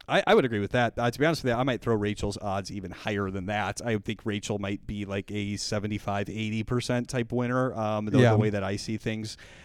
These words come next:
Speaker 1: um, right now. Um, it just seems like Matt is just by far the most interested in her.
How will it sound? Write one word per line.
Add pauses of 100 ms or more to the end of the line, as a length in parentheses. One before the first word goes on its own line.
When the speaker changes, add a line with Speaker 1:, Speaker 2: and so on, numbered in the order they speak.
(100)
Speaker 1:
um,
right
now.
Um,
it
just
seems
like
Matt
is
just
by
far
the
most
interested
in
her.